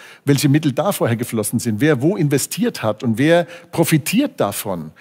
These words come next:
Diese Fragen stellt gar keiner mehr in dieser schönen Republik. Aber das sind die entscheidenden Fragen. Und zwar deswegen die entscheidenden Fragen, weil Politik schon immer so getickt hat. Und, ähm, wenn man sich allein mal anschaut, allein die Vorstellung, wir könnten mit Windrädchen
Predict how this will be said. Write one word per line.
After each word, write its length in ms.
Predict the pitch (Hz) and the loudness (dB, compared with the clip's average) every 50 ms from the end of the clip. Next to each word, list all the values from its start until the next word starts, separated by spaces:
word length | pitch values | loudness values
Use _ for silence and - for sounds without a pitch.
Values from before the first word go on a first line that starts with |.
| - _ - | -18 _ -2
Diese 140 | 151 127 131 | -2 -2 0
Fragen 300 | - 107 90 87 92 92 | -2 -4 -4 -4 -6 -8
stellt 340 | - - 147 190 220 - | -4 -2 -2 -2 -2 -2
gar 120 | - 330 - | -4 -6 -4
keiner 260 | - 214 226 196 175 | -4 -4 -2 -2 0
mehr 120 | 147 135 | 0 0
in 60 | 120 113 | -2 -2
dieser 160 | 110 110 104 | -2 -4 -4
schönen 260 | - - 113 104 98 | -4 -4 -4 -6 -6
Republik. 440 | 90 95 - 95 - - 78 71 - _ _ _ _ - - - - - _ | -10 -12 -14 -14 -16 -14 -16 -16 -18 _ _ _ _ -20 -20 -20 -20 -8 _
Aber 160 | - 131 135 | 2 2 2
das 200 | 117 175 175 - | 4 4 2 2
sind 120 | - 190 143 | 2 2 2
die 80 | 139 | 2
entscheidenden 580 | 131 120 - - 170 190 214 196 170 131 110 104 | 0 0 0 0 2 2 2 2 2 0 -2 -2
Fragen. 480 | - - - 80 78 87 90 - - - - - - _ | -4 -8 -10 -8 -8 -8 -8 -8 -12 -16 -18 -20 -10 _
Und 120 | - 131 | -6 -2
zwar 160 | - 147 135 120 | 0 0 0 0
deswegen 640 | 135 - - _ 190 190 - - 147 139 123 123 | -2 -8 0 _ 4 4 4 2 0 2 2 2
die 60 | 117 | 2
entscheidenden 360 | 110 107 127 104 107 117 117 | 2 0 0 0 0 -2 -4
Fragen, 440 | - - 113 104 101 113 135 202 196 - - - - _ | -4 -6 -4 -2 -2 -2 -2 -4 -6 -8 -12 -20 -8 _
weil 200 | 127 123 123 127 | 0 2 2 2
Politik 420 | - - 131 127 120 - 170 156 | 2 2 0 0 0 0 -4 -4
schon 140 | - - 135 | -2 -4 -2
immer 160 | 143 139 135 | -2 -2 -2
so 120 | 123 - 110 | -2 -4 -6
getickt 420 | 104 120 - - 208 - - - | -6 -6 -6 -8 -10 -10 -12 -12
hat. 240 | - - - - - _ _ _ _ _ _ - - - - - _ _ _ _ _ | -12 -12 -14 -18 -20 _ _ _ _ _ _ -20 -20 -20 -20 -20 _ _ _ _ _
Und, 340 | - 143 131 123 117 - - | 0 0 2 2 0 -2 -4
ähm, 340 | 135 117 110 107 107 101 92 - | -2 0 0 0 -2 -4 -6 -6
wenn 160 | - 120 131 | -2 0 0
man 80 | 147 135 | 2 2
sich 160 | 117 127 123 | 0 0 0
allein 260 | 113 110 107 120 156 | 0 2 2 2 2
mal 140 | 160 151 135 | 2 2 2
anschaut, 680 | - 117 147 147 - - 151 135 139 139 131 - - _ _ _ _ _ _ _ - | 2 0 -2 -2 0 0 0 0 0 -2 -4 -8 -14 _ _ _ _ _ _ _ -2
allein 260 | 139 131 120 151 156 | 0 2 2 4 2
die 80 | 147 | 2
Vorstellung, 640 | 139 - - 143 160 156 - - 143 127 127 127 117 | 0 2 2 2 2 2 0 0 0 2 2 2 0
wir 80 | 117 | 0
könnten 280 | - - 143 143 - - | 0 -2 -2 -2 0 -2
mit 220 | 127 131 107 110 | -2 -2 0 0
Windrädchen 840 | 123 156 190 175 131 123 123 127 127 - - - 139 131 131 131 120 | 2 2 2 0 0 0 0 0 -2 -2 -2 0 0 0 0 -2 -6